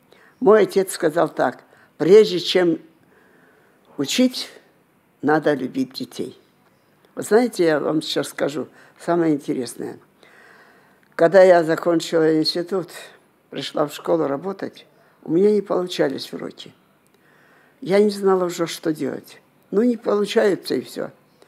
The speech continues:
Потом пришла домой и сказала матери: "Мама, пойду хоть куда работать, только не в школу. У меня уроки не получаются, из меня учителя не будет".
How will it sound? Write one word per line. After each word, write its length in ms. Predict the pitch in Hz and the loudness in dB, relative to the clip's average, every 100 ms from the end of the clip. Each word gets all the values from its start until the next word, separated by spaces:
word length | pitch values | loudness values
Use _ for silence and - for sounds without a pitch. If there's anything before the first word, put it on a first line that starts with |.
| _ _ _ _ _ _ _ | _ _ _ _ _ _ _
Потом 280 | - - 208 | -10 0 0
пришла 380 | 196 156 - 156 | 0 -6 -2 0
домой 500 | 151 143 185 202 202 | 0 0 0 -2 -4
и 20 | |
сказала 480 | - - 151 156 156 | -14 -6 -4 -2 -2
матери: 500 | 135 123 117 - - - _ _ _ _ _ | -4 -6 -8 -16 -18 -20 _ _ _ _ _
"Мама, 380 | - 156 151 131 - _ _ _ _ _ _ _ _ _ _ _ _ _ | -2 2 2 0 -6 _ _ _ _ _ _ _ _ _ _ _ _ _
пойду 320 | 170 190 202 | 4 6 6
хоть 240 | 262 226 214 | 6 4 4
куда 320 | - 185 175 | 0 4 4
работать, 640 | 147 135 123 127 - - _ _ _ _ _ _ | 4 -4 -10 -18 -20 -20 _ _ _ _ _ _
только 320 | - 247 185 196 | 4 4 6 4
не 100 | 165 | 4
в 60 | |
школу. 400 | - - 139 - - _ _ _ _ _ _ _ _ _ - | -2 -6 -6 -6 -14 _ _ _ _ _ _ _ _ _ -4
У 100 | 190 | 2
меня 220 | 226 220 | 6 6
уроки 320 | 196 180 175 | 6 2 0
не 120 | 170 | -2
получаются, 760 | 160 165 160 - 214 208 214 - - - _ | 0 0 0 2 2 0 -2 -8 -8 -20 _
из 120 | - 170 | -8 0
меня 240 | 202 190 | 4 4
учителя 520 | 180 170 170 175 160 | 4 -2 -6 -2 2
не 120 | 160 | 2
будет". 340 | 151 131 - | 0 -4 -10